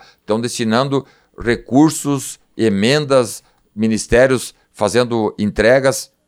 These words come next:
em vários ministérios. E a segurança pública, que é um dos tripés do serviço público, junto com a saúde e a educação, não pode ser alijada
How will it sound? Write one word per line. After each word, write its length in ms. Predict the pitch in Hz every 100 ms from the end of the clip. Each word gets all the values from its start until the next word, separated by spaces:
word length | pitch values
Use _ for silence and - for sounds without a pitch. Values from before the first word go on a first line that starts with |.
| _ _ _ _ _
em 80 | 101
vários 240 | 127 160
ministérios. 540 | 143 127 - 92 - - _ _ _
E 100 | -
a 60 | 135
segurança 440 | 143 131 135 139
pública, 440 | 104 131 143 131 101
que 220 | - 120
é 220 | 123 - _ _ _ _ _
um 160 | 117 135
dos 280 | 117 - -
tripés 800 | - 123 - 151 165 123 - -
do 260 | 90 98 147
serviço 440 | 147 104 117 -
público, 560 | - 131 147 104 - - _ _
junto 200 | 98 104
com 60 |
a 40 | 101
saúde 280 | 98 101 104
e 20 |
a 20 |
educação, 500 | 90 85 - 127 175 - _ _ _ _ _
não 160 | 143 143
pode 260 | 113 143
ser 100 | 147
alijada 540 | 110 92 85 95 -